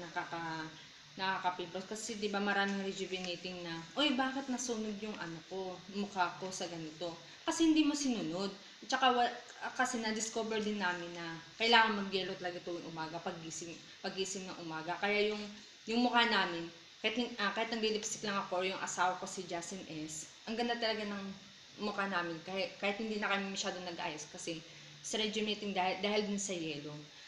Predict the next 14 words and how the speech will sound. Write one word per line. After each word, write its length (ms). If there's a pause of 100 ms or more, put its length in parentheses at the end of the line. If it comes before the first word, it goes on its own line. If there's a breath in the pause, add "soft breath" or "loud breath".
So, 160
ngayon, 240
guys, 400
ah, 240
yun 160
na 160
lang 140 (100)
po. 320
Ah, 320 (160)
yun 140
na 100
po 80
magbibigay 640
kong 220